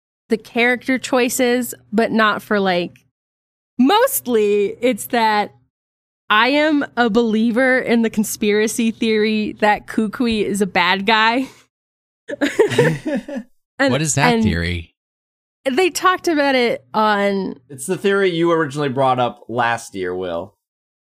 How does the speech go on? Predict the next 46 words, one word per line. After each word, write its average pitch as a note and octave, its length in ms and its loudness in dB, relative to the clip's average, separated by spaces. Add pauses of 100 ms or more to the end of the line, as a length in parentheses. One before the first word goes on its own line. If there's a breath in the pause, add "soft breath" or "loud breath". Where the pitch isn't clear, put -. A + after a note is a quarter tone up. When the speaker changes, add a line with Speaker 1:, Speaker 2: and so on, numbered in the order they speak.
(240)
Speaker 2:
where C3 140 -12
Kukui C#3+ 520 -2
is B2+ 140 4
Speaker 1:
Yeah. - 220 4
Speaker 2:
ruining B2+ 160 4
Speaker 3:
Oh, A#2+ 60 0
okay, G2+ 280 0
okay, - 0 -
Speaker 2:
Alolan A#2+ 400 2
Speaker 3:
okay. A#2+ 60 -4
Speaker 2:
traditions A2 580 -6
by G#2 180 -2
building A#2 500 -4
Speaker 3:
All G2+ 40 -4
right, F#2+ 120 0
I F#2 160 2
don't C3 100 2
Speaker 1:
Yeah. B2+ 40 -2
Speaker 3:
know B2 80 0
what A#2 120 0
that A#2+ 80 0
has G#2 160 0
to G#2+ 60 -4
do A2 120 0
with G2 120 0
Molayne, F2 580 -2
but D#2+ 180 -8
okay. E2 400 -10 (600)
Speaker 1:
Oh, D#4+ 180 2
well, F#4 220 0
what F#4+ 180 0
it - 60 -2
has F#4+ 300 0
to F4 60 0
do D#4 120 0
with D#4 100 -2
Molayne A#3 440 2
Speaker 2:
Molayne A#3 180 2
is A#3 100 2
Speaker 1:
is G#3+ 60 0
Speaker 2:
the F#3 80 2
Speaker 1:
that A3 100 2
Speaker 2:
exception. A3+ 220 2
Speaker 1:
Molayne B3 500 0 (400)
replaces B3 760 0
Hala, F#3 760 0